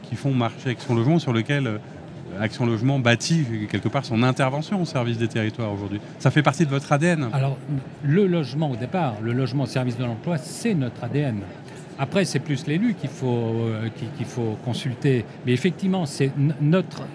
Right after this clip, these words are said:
Speaker 2: euh, notre double action, et sur la centralité, et travailler sur ces quartiers périphériques. Effectivement, c'est très clairement notre vocation, avec u-, u-, une vraie ambition, accompagner certes les bailleurs sociaux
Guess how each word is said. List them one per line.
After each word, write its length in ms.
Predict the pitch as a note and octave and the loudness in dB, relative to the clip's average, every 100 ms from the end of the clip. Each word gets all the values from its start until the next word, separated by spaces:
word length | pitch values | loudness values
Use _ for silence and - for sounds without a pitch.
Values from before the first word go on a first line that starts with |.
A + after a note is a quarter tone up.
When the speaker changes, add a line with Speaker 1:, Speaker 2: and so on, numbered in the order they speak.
| C#3 | -4
Speaker 2:
euh, 120 | A#2 A#2 - - | -4 -6 -12 -2
notre 320 | D3+ C#3 D#3+ | 2 2 2
double 320 | C#3 G#3+ F#3 F3 | 2 4 4 2
action, 460 | - - D#3+ C#3+ A2+ - - - - | 0 0 2 2 0 -8 -12 -12 0
et 80 | G#3 | 0
sur 180 | - F#3+ | 2 0
la 80 | F3+ | -2
centralité, 840 | F3 D#3+ - D#3 D3+ - D3+ C#3 - | 0 -2 0 0 0 -2 -2 -2 -2
et 100 | F3 | -2
travailler 420 | - D#3+ D#3 D#3 | 0 0 2 0
sur 180 | - A#2+ | -2 -6
ces 160 | - | -6
quartiers 380 | A#2+ B2+ - C3 | -6 -6 -2 -2
périphériques. 640 | B2 A2+ A#2 - B2+ F#3+ - - - - - - | -2 0 -2 0 0 0 0 -14 -16 -16 -14 -4
Effectivement, 640 | C3+ D#3+ - D#3+ D3+ F3+ G3+ - - | 2 2 4 2 4 4 2 -6 -12
c'est 320 | - - C3 - | -6 2 2 2
très 360 | - D3+ F3+ D3+ | -8 2 2 2
clairement 360 | - D#3+ D3+ D3+ | 0 2 4 4
notre 300 | C3+ C3+ C#3 | 2 0 0
vocation, 680 | B2+ C3 B2+ - F#3+ A3 E3 | 0 0 -2 0 0 0 0
avec 280 | C3 C3+ - - - - - - - - - - - - - - - - D#3 | 2 2 0 -8 -14 -14 -14 -14 -14 -14 -14 -14 -14 -14 -14 -12 -12 -4 -2
u-, 260 | D#3+ - F3+ | 0 2 2
u-, 60 | F3 | 8
une 140 | E3 | 8
vraie 180 | D3 F3+ | 8 4
ambition, 540 | F#3 F3 E3+ - F#3 C#3+ | 2 2 0 0 0 2
accompagner 600 | C#3+ C#3+ E3+ E3 E3 D#3 | 0 2 0 4 4 4
certes 380 | C3+ G3+ F#3+ - | 4 0 0 0
les 80 | D3+ | 0
bailleurs 320 | C#3+ C3+ C3+ | 0 -2 -4
sociaux 400 | D3 C3+ F#3 | -6 -6 -4